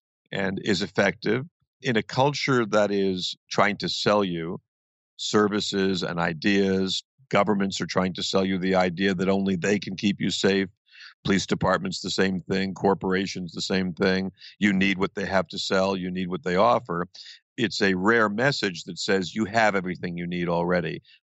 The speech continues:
when it comes to your own safety. No politician is going to be present with you in that underground parking lot or that corridor leading to your apartment. No policeman is gonna be present with you. You'll be there, and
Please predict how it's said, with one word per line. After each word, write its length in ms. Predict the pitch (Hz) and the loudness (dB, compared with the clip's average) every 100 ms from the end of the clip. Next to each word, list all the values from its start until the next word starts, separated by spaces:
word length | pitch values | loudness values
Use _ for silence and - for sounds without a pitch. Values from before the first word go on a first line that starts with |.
| - | -2
when 120 | 87 | 0
it 100 | 80 | 2
comes 280 | 92 85 - | 0 0 0
to 100 | 87 | 0
your 160 | 85 | 2
own 140 | 85 80 | 0 0
safety. 480 | 90 87 - - - - _ _ | 0 -2 -4 -12 -14 -20 _ _
No 280 | 113 117 123 | 0 4 4
politician 800 | 123 113 95 80 98 92 85 - _ _ _ | 2 2 0 -2 -2 -2 -8 -14 _ _ _
is 160 | - 87 | -8 -2
going 240 | 95 101 | 2 2
to 80 | 90 | 0
be 80 | 85 | -2
present 420 | 73 104 95 87 | 2 2 2 -2
with 240 | 92 85 | -4 -6
you 220 | 92 85 85 _ _ - | -4 -4 -4 _ _ -2
in 160 | 98 | 0
that 220 | 92 87 85 - | 2 2 0 -2
underground 480 | 101 95 92 92 80 | 0 2 2 2 4
parking 360 | 101 101 95 | 4 4 0
lot 260 | 90 87 90 | -2 0 0
or 80 | 90 | 0
that 200 | 90 - | -2 0
corridor 460 | 101 98 95 90 | 2 2 2 0
leading 300 | 90 95 87 | 0 0 -2
to 100 | 85 | -2
your 160 | 85 82 | -2 -2
apartment. 540 | 80 113 117 - 82 - - _ - | 2 2 2 0 -8 -10 -20 _ -2
No 160 | 104 98 | 2 2
policeman 420 | - 202 - 104 | 2 2 2 0
is 100 | 85 | 2
gonna 180 | 101 90 | 0 0
be 100 | 82 | -2
present 380 | 95 85 82 | 0 0 -2
with 220 | 82 82 85 | -4 -4 -4
you. 220 | 80 87 - _ | -4 -4 -10 _
You'll 300 | - 123 160 | 2 4 4
be 120 | 131 | 2
there, 440 | 98 95 92 92 92 | 0 0 0 -2 -2
and 300 | - 95 90 | -2 -4 -4